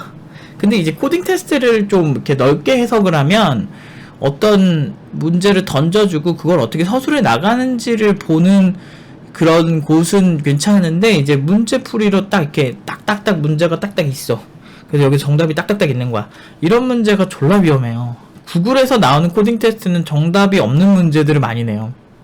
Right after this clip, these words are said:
물론 이제 우리나라 대기업도 하죠. 근데 이제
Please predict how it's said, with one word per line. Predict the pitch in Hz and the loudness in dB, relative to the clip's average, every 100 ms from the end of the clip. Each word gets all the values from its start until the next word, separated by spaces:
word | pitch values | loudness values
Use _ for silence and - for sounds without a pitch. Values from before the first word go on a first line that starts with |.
| - - - - - - - - - _ | -20 -20 -20 -20 -20 -20 -20 -20 -20 _
물론 | 175 262 | -2 2
이제 | 226 185 | 2 2
우리나라 | 175 262 240 | 2 2 0
대기업도 | 202 156 208 202 185 | 2 0 0 0 -2
하죠. | 175 - - 175 160 | -2 -2 0 0 0
근데 | 165 160 | -2 -2
이제 | 135 139 135 | 0 -2 -4